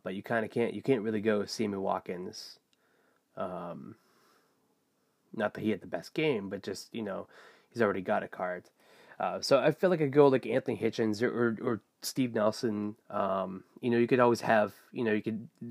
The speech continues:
sort of, like, one of those guys that had really good coverage, uh, on, on the defensive players.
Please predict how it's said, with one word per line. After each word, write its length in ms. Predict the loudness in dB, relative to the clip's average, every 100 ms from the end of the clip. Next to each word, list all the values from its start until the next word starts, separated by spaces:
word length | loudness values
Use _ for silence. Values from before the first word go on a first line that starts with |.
| -10
sort 320 | -4 0 2
of, 80 | 0
like, 180 | -4 0
one 120 | 2
of 60 |
those 140 | 2 0
guys 240 | -2 -2
that 80 | -2
had 200 | -4 -4
really 220 | -4 -6
good 140 | -8 -8
coverage, 500 | -6 -4 -6 -8 -20 -20 -20 -20 -20 -10
uh, 220 | -6 -6 -6
on, 480 | -2 -2 -2 -6 -10 -18 _ _
on 200 | -8 -8
the 80 | -8
defensive 460 | -10 -8 -8 -8 -6
players. 640 | -2 0 0 0 -6 -14